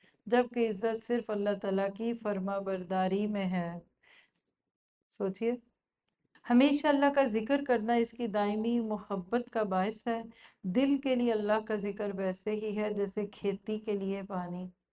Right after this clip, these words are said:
माल और औलाद अल्लाह के जिक्र से गाफिल करने वाली चीज़ें हैं, क्योंकि इंसान माल को कमाने, बढ़ाने और इसे जमा करने में लगा रहता है।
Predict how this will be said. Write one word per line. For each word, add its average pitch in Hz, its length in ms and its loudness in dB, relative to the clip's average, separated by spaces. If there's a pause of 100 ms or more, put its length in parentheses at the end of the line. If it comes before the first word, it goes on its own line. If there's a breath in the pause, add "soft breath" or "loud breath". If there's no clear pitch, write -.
(760 loud breath)
माल 254 320 8
और 277 140 6
औलाद 240 340 4 (140)
अल्लाह 214 340 4
के 220 240 2
जिक्र 208 360 0
से 240 180 0
गाफिल 202 400 0
करने 196 380 -4
वाली 220 300 -4
चीज़ें 196 340 -4
हैं, 185 340 -2 (220 loud breath)
क्योंकि 226 260 2
इंसान 220 440 0
माल 190 320 2
को 202 140 -4
कमाने, 208 600 -2 (380)
बढ़ाने 196 760 -2 (340 loud breath)
और 226 80 -2
इसे 226 260 -4
जमा 185 360 -2
करने 190 320 -8
में 196 140 -8
लगा 190 280 -2
रहता 196 340 -6
है। 226 120 -8